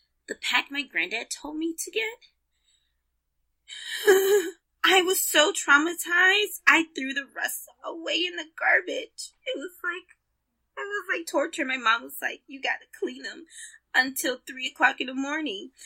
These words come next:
But it turned out I didn't go to bed until six, and I had to wake up at seven, and then I was so tired, and I started drinking brandy, but I made sure it was so pretty. No one knew that I had spent the whole night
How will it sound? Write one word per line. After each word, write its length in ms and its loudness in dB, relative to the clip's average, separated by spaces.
But 120 6
it 140 2
turned 240 2
out 180 8
I 120 4
didn't 180 2
go 100 0
to 80 -2
bed 220 0
until 300 -2
six, 380 2
and 120 2
I 40 6
had 160 6
to 60 -6
wake 200 0
up 120 4
at 140 6
seven, 540 8
and 200 -6
then 240 6
I 160 6
was 400 -6
so 220 0
tired, 580 6
and 100 0
I 40 0
started 260 -2
drinking 320 -10
brandy, 480 -4
but 120 0
I 80 2
made 220 -4
sure 240 -6
it 40 -8
was 160 -12
so 140 -6
pretty. 520 -8
No 180 -4
one 240 -2
knew 440 -4
that 280 4
I 540 4
had 200 -10
spent 400 -8
the 100 -4
whole 220 -12
night 180 -10